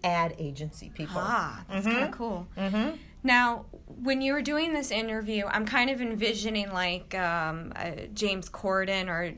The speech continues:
Speaker 2: Jimmy Fallon, where you sit in there and they're prompting you with questions and you're answering, or was it, uh, more just, like, you going and, and giving a spiel about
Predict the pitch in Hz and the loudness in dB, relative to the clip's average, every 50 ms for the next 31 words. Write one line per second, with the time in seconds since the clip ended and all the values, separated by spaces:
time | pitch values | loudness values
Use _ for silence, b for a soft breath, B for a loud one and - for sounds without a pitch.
0 | - - - 196 190 190 180 180 175 - - 196 175 175 180 180 180 180 175 175 | -8 -6 -4 -4 -2 -2 -2 -4 -4 0 2 4 6 6 6 4 2 0 -2 -2
1 | 170 170 175 170 175 175 180 175 B B B B - - - - 208 214 220 196 | -2 -2 0 0 -2 -2 -4 -8 B B B B -6 -2 2 2 2 2 2 0
2 | 196 196 185 185 180 180 175 175 170 180 180 180 180 180 180 180 180 180 - 208 | -2 0 2 2 2 2 2 2 2 0 0 -2 -2 0 0 0 0 0 2 2
3 | 190 180 180 175 - 190 180 180 170 170 170 165 - - 196 175 175 175 - - | 2 2 2 0 -4 -6 -4 -4 -4 -6 -8 -8 0 2 4 4 4 0 -4 -4
4 | 190 180 175 175 185 185 170 180 175 175 170 170 170 165 - 170 175 170 170 170 | -4 -4 -4 -4 -4 -4 -4 -4 -4 -4 -2 -4 -4 -2 -2 -2 -2 -2 -4 -4
5 | - - - 160 170 - - - 190 - - 180 180 180 165 180 180 180 185 180 | -6 -6 -6 -6 -6 -6 -8 -8 -8 -6 -6 -4 -4 -4 -4 -4 -4 -4 -4 -4
6 | 165 - - B B B B B B B B B B B - - 180 170 160 165 | -6 -6 -10 B B B B B B B B B B B -4 -2 -2 -2 -2 -4
7 | 170 180 185 190 190 180 160 185 165 - 170 170 170 180 190 196 190 165 196 180 | -4 -4 -2 -2 -2 -2 -4 -4 -4 -4 -4 -4 -6 -6 -6 -6 -4 0 0 0
8 | 170 170 170 170 170 170 170 165 160 175 160 - - - 165 160 165 165 165 175 | 0 0 -2 -4 -4 -4 -4 -6 -6 -6 -8 -8 -8 -8 -6 -6 -6 -8 -8 -10
9 | - - - 196 180 170 175 165 165 170 - - - - 190 185 175 170 170 165 | -12 -8 -6 -6 -6 -4 -6 -6 -6 -6 -6 -8 -6 -6 -6 -4 -4 -4 -4 -4
10 | 160 160 165 160 156 156 | -4 -2 -2 -2 -4 -4